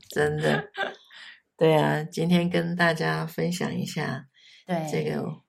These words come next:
Speaker 1: 味道。
Speaker 2: 对，因为冬天到要进补了。
Speaker 1: <laughs> 麻油吗？麻油鸡吗？
Speaker 2: 麻油鸡。
Speaker 1: 还是姜母鸭？
Speaker 2: 哎，冬至快到了哦。冬至到了，
Speaker 1: 哦。
Speaker 2: 吃汤圆。
Speaker 1: 哦，吃汤圆。
Speaker 2: 吃麻油鸡。
Speaker 1: 哦，
Speaker 2: 对，
Speaker 1: 吃麻油鸡。
Speaker 2: 补补身。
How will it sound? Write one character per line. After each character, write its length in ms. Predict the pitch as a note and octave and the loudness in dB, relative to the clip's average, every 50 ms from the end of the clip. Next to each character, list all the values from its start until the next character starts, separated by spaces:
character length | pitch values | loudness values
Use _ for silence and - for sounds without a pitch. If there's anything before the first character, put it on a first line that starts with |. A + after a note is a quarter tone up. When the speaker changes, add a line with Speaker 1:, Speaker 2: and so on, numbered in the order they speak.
| _ _ _ _ _ - - - - | _ _ _ _ _ -20 -14 -2 4
Speaker 1:
味 280 | - E3 D#3 D3 C#3+ C#3+ | 6 8 8 8 6 2
道。 340 | - - D#3+ D3 C3+ C3 - | -2 0 0 2 2 0 -2
Speaker 2:
对， 100 | - - | -6 -8
因 120 | - E3+ | -4 -2
为 100 | F#3 F#3 | 0 0
冬 200 | F3+ F3 F3 E3+ | 0 -2 -4 -6
天 220 | - F3+ D#3+ D#3+ D3 | -4 -6 -4 -2 0
到 120 | - E3 | 0 2
要 140 | D#3+ D#3+ D#3+ | 2 0 -2
进 300 | D3+ - D#3+ D3+ C#3+ D#3 | -2 -4 -6 -6 -8 -8
补 220 | - - - - - | -10 -10 -4 0 2
了。 140 | A3+ A3 | 2 4
Speaker 1:
<laughs> 440 | - A3 F#3 F#3+ - A3+ A3+ A3+ - - - - - - - - - - - - - - _ _ _ _ - G5 F#5 - - - - - - E5+ D#5+ - - A#4+ G#4+ - - - - - - C5+ B4+ B4 - - - - | 6 4 4 4 6 4 4 4 4 0 0 0 -2 -6 -8 -8 -8 -10 -18 -18 -18 -18 _ _ _ _ 2 4 4 4 4 0 -6 -4 -2 -2 -2 -2 0 0 0 0 0 -4 -8 -4 -2 -2 -2 -2 -4 -8 -8 -4
麻 220 | - C3+ C#3+ D3+ | -2 0 0 0
油 260 | D3+ C#3+ D3 C#3 - - | 0 -2 -2 -4 -4 -4
吗？ 300 | - - - - - - | -6 -6 -6 -8 -8 -8
麻 160 | - - C#3 D3 | -6 -6 -4 -4
油 140 | D2+ C#3+ - | -2 -4 -6
鸡 340 | - - - - C#3+ C3+ - | -6 -6 -6 -4 -4 -6 -6
吗？ 220 | - C3+ - F3+ F3+ | -6 -4 -2 -2 -2
Speaker 2:
麻 180 | F3+ F3 E3+ | -2 -2 -4
油 140 | E3 D#3+ D#3 | -8 -10 -6
鸡。 60 | D#3 | -2
Speaker 1:
还 80 | - D#3 | -2 -2
是 120 | D#3 D3+ | 0 -2
姜 240 | C#3+ - - D3+ D#3 | -2 0 0 0 0
母 160 | D3 C#3+ C3 A#2 | 0 -2 -6 -4
鸭？ 280 | A2+ - - C3+ D3+ - - | -4 -4 -6 -6 -8 -8 -6
Speaker 2:
哎， 80 | A#3 | -6
冬 180 | A#3 C4 C4 B3+ | -2 0 0 0
至 120 | A3+ B3+ | 0 0
快 200 | B3+ B3 A#3+ A3+ | 0 2 4 4
到 220 | A3+ A3 G3+ F#3+ F3 | 4 4 2 2 2
了 80 | E3 | 0
哦。 120 | D#3 D3+ D#3 D#3 D#3 - - _ - | 0 -2 -4 -6 -10 -14 -18 _ 0
冬 180 | G#3+ A3+ A3+ | 4 6 6
至 140 | A3+ A#3 A#3 | 6 4 2
到 220 | - A#3 G3 F#3+ | 2 2 4 4
了， 160 | F3 E3 D#3+ D#3+ | 4 2 -2 -4
Speaker 1:
哦。 80 | - - - - - _ _ - | -6 -10 -16 -18 -20 _ _ -12
Speaker 2:
吃 140 | - - F#3 | -10 -10 -8
汤 280 | - - E3+ E3+ F3 | -4 -4 -4 -4 -4
圆。 400 | E3 D#3 - - - - - - _ _ | -6 -6 -8 -8 -10 -12 -14 -20 _ _
Speaker 1:
哦， 180 | - C#3 C3+ C3 | -6 -4 -4 -4
吃 200 | C3 - C#3 C#3 | -4 -4 -4 -4
汤 160 | C#3 - F#3 | -2 -2 -2
圆。 60 | F#3+ | 0
Speaker 2:
吃 40 | F#3+ | 2
麻 140 | F3 E3+ E3 | 2 2 2
油 180 | D#3+ D#3+ D#3+ D#3 | 2 0 -4 -6
鸡。 500 | D#3+ - - D#3 D#3 D#3 D3+ D#3 D#3 D#3 | -8 -10 -10 -10 -10 -10 -10 -10 -8 -2
Speaker 1:
哦， 420 | - D#3 D3+ D3+ C#3+ C#3 C#3+ C3+ C#3 | 2 4 4 4 4 2 0 -2 -2
Speaker 2:
对， 240 | D3+ D#3 C#3 D3 C#3 | -4 -4 -4 -6 -8
Speaker 1:
吃 160 | C#3 - D3+ | -8 -6 -4
麻 260 | D3 D3 D3 D3 C#3 | -2 -2 0 -2 -2
油 60 | D3 D3 | -2 -2
鸡。 60 | C#3+ | -2
Speaker 2:
补 40 | D#3 | -2
补 80 | D#3+ | -2
身。 340 | D#3 D#3 D#3 D#3+ E3 E3+ D#3+ | -2 -4 -6 -10 -12 -14 -16